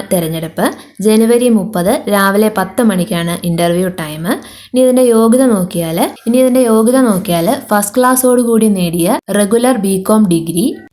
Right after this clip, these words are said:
ഇനി ഇതിന്റെ ശമ്പളം ഇരുപത്തിമൂവായിരം രൂപയാണ്. ഒപ്പം എക്സ്പീരിയൻസ് ചോദിച്ചിട്ടുണ്ട്. മിനിമം രണ്ട് വർഷം എക്സ്പീരിയൻസ് ഉണ്ടായിരിക്കണം. ഏതെങ്കിലും റെപ്യൂട്ടഡ് ആയിട്ടുള്ള institution-ുകളിൽ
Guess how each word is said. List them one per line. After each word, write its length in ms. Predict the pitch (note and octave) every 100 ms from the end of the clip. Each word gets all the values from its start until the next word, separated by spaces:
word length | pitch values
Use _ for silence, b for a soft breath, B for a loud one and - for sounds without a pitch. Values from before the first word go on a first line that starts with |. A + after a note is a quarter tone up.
| -
ഇനി 100 | B3+
ഇതിന്റെ 240 | B3 B3
ശമ്പളം 480 | B3 G#3+ F#3+ F#3+ D#4 G#3+
ഇരുപത്തിമൂവായിരം 880 | G3 G3+ F#3+ A3 A3 A3+ A3+ A#3 F#3
രൂപയാണ്. 540 | E3 D#3+ E3 D#3+ G#3+ F4+ - _ _ _ _
ഒപ്പം 240 | G3 G3 G#3+ G3
എക്സ്പീരിയൻസ് 720 | F3+ - G#3+ A3 A#3 A3+ A3
ചോദിച്ചിട്ടുണ്ട്. 680 | F#3 F3 E3 E3 E3 E3 G#3 F#4 B B B G#3+
മിനിമം 360 | A3 A3+ C4+ D#4
രണ്ട് 340 | G3+ F#3+ G#3+ C4
വർഷം 320 | A3 F#3 G#3
എക്സ്പീരിയൻസ് 640 | F3 - F#3+ F#3+ G3 G3
ഉണ്ടായിരിക്കണം. 580 | F3 E3 E3 D#3+ E3+ A#3 C#4 G#3+
ഏതെങ്കിലും 420 | A#3 B3+ C4+ C4
റെപ്യൂട്ടഡ് 520 | A3 - A#3+ B3 B3+
ആയിട്ടുള്ള 400 | G#3+ F3+ E3+ E3 G3+ - B B
institution-ുകളിൽ 920 | G3+ - G#3+ A3+ A3 A3 A3 G#3+ G#3+